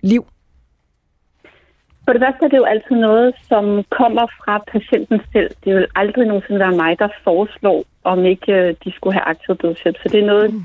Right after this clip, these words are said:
Speaker 2: de nævner, øh, ofte efter allerede lange, øh, lidelser. Så taler vi om det flere gange. Så skal vi,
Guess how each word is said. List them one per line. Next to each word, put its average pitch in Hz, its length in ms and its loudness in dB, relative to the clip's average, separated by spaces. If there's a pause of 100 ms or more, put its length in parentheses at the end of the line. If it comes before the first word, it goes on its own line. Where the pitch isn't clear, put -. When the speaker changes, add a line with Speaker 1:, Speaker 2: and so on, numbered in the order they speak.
Speaker 2:
de 262 200 2 (680)
nævner, 220 520 2 (300)
øh, 196 480 0 (500)
ofte 190 380 0
efter 208 380 0 (840)
allerede 202 600 0
lange, 196 480 0 (160)
øh, 185 440 2 (100)
lidelser. 254 460 0 (600)
Så 269 80 2 (100)
taler 254 260 2
vi 233 120 0
om 220 140 0
det 208 220 -2
flere 220 240 0
gange. 214 520 0 (220)
Så 220 180 0
skal 208 240 -2
vi, 202 400 -2